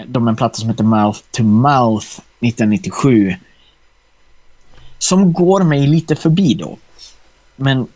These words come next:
den är ju som en rak fortsättning på Zeitgeist, men det är mer blås i musiken. Och på den har de ju, eh, en av sina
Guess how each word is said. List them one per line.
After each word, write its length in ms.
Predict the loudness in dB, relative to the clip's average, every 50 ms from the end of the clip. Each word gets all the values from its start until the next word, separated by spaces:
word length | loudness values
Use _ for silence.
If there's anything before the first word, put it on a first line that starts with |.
| _ _ _ -12
den 380 | -6 -2 0 0 0 0 0
är 160 | 0 2 2
ju 160 | 2 2 2 2
som 240 | 0 0 0 0
en 100 | 0 0
rak 260 | 0 0 -2 -2 -6 -6
fortsättning 600 | -4 -4 -4 -4 -4 -6 -6 -4 -4 -4 -4 -4
på 100 | -4 -6
Zeitgeist, 760 | -6 -2 0 0 0 -2 -4 -6 -4 -4 -2 -2 -2 -4 -2
men 160 | 0 2 2
det 60 | 2 2
är 20 |
mer 220 | 2 2 2 0
blås 760 | 0 0 0 0 0 0 -2 -4 -6 -6 -6 -6 -6 -8 -10 _ _ -10
i 100 | -8 -6
musiken. 840 | -6 -6 -8 -8 -12 -12 -16 _ _ _ -14 -12 -12 -12 -12 -16 -20 _ _ _ _ _ _ _ _ _ _ _ _ _ _ _ _
Och 180 | -6 -6 -4 -2
på 100 | -2 0
den 220 | 0 0 2 0
har 280 | 0 0 0 0 0 0
de 180 | 0 2 2
ju, 220 | 2 2 2 2 0 -2 -4 _ _ _ _ _ _ _ _ _ -8
eh, 360 | -4 -4 -2 0 0 -2 -2 -4 -6 -10 _ _ _ _ _ _ _ _ _ _ _ _ _ _ _ _ _ -8
en 280 | -4 -2 0 0 0
av 100 | 0 0
sina 640 | -2 -4 -4 -2 0 0 2 2 2 0 0 -2